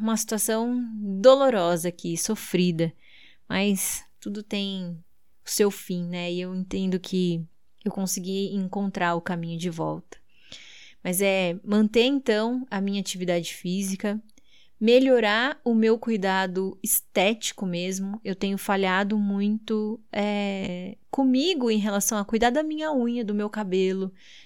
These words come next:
de me permitir passar um creme no rosto. Tenho realmente falhado nisso e é importante pra mim, eu tenho estrela na guia, né? É super importante.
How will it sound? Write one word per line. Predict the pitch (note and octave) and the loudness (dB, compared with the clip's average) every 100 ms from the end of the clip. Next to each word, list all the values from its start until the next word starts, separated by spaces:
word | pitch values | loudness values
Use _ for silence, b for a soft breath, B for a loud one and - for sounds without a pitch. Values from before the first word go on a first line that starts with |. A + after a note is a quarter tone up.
| B | B
de | G3+ | 0
me | G3+ | 0
permitir | G3+ G#3 G#3 - G#3+ | 2 2 2 -2 -2
passar | G3 - G#3+ | -2 0 -2
um | G#3 | -2
creme | G3+ F#3+ | -2 -2
no | F#3+ | -4
rosto. | F3 F#3 F#3+ - - | -4 -4 -4 -6 -8
Tenho | A3+ A#3+ | -4 -2
realmente | A#3 A3 G#3 - | -2 -2 -4 -4
falhado | G3 F#3 F3 F3 | -4 -2 -2 -4
nisso | F3+ F3 F#3+ - - | -4 -4 -4 -6 -2
e | G3+ | 2
é | G#3 | 4
importante | A#3 A3 G3+ G3 F#3 | 2 -2 -4 -6 -8
pra | F3+ E3+ | -8 -6
mim, | F3 | -6
eu | E3+ | -6
tenho | F3+ F#3 | -6 -6
estrela | - - F3+ G3 F3 | -6 -2 0 0 -4
na | E3 | -8
guia, | D#3 D#3 E3 - - - F#3 | -8 -6 -8 -10 -20 -16 -10
né? | F#3 F#3+ - | -8 -8 -12
É | F#3+ | -12
super | F3 - G#3+ F#3+ | -8 -4 -4 -6
importante. | F3 F3 E3+ E3 E3+ - - | -8 -10 -10 -12 -12 -14 -16